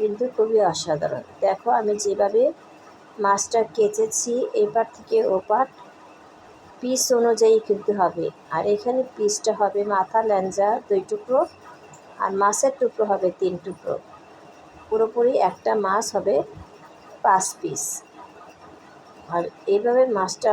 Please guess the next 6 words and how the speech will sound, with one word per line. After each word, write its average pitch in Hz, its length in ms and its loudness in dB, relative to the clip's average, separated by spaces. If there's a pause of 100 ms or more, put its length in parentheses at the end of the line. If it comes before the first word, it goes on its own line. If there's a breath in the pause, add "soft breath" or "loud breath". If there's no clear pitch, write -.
(140)
ভাজা 190 340 2 (1000)
আস্তে 208 260 -6
আস্তে - 200 -2 (160)
হয়ে 196 260 2
যাচ্ছে, 185 340 -2 (960)
লালচে 196 320 2